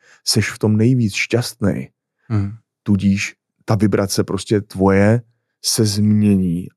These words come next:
Speaker 1: a během chvilky, kdy je všechno takhle úplně na hovno a celý svět prostě je, ne-, nedává smysl,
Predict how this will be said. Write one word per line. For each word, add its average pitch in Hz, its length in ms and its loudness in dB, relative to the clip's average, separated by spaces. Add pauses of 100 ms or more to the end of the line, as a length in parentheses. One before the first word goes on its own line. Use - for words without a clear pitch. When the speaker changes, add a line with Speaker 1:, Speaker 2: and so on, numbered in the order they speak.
(120)
Speaker 1:
a 104 180 -2 (420)
během 107 300 2
chvilky, 110 500 0
kdy 110 200 -2
je 113 140 4
všechno 113 460 0 (200)
takhle 120 580 2
úplně 113 540 -2 (560)
na 104 220 4
hovno 95 460 2
a 104 80 0
celý 104 340 0
svět 104 340 0
prostě 107 360 -2
je, 104 180 4
ne-, 101 200 2
nedává 101 560 0
smysl, 95 560 -4